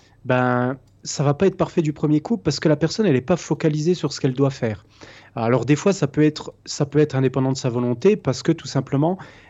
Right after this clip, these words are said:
il y a des fois trop de choses à penser à la fois. Il y a trop de difficultés simultanées pour permettre à la personne de se concentrer sur tout.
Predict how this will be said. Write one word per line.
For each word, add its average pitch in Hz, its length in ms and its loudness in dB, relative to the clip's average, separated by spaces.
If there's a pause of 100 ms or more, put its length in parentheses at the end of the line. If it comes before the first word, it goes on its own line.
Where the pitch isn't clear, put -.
(100)
il 123 80 -6
y 123 80 2
a 123 60 4
des 120 120 0
fois 175 240 0
trop - 300 4
de 156 100 4
choses 143 280 0
à 131 40 6
penser 139 300 -4
à 131 40 2
la 127 100 0
fois. 147 240 2
Il 117 60 0
y - 20 -2
a 104 40 -4
trop - 200 0
de 156 40 -2
difficultés 143 540 0
simultanées 143 580 4
pour - 300 -6
permettre 156 480 0
à 143 40 2
la 131 80 2
personne 143 380 -2
de 135 100 -2
se - 80 -8
concentrer 143 440 -2
sur 147 220 -4
tout. 147 180 -2